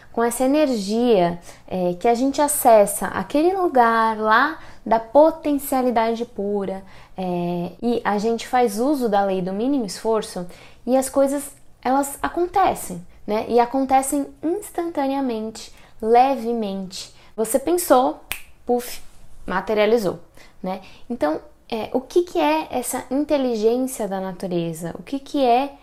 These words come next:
essa energia? É a energia do amor, a energia do amor incondicional.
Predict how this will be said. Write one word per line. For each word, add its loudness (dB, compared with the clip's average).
essa -2
energia? 0
É -4
a 0
energia -2
do 0
amor, 2
a -10
energia 0
do 0
amor 0
incondicional. -6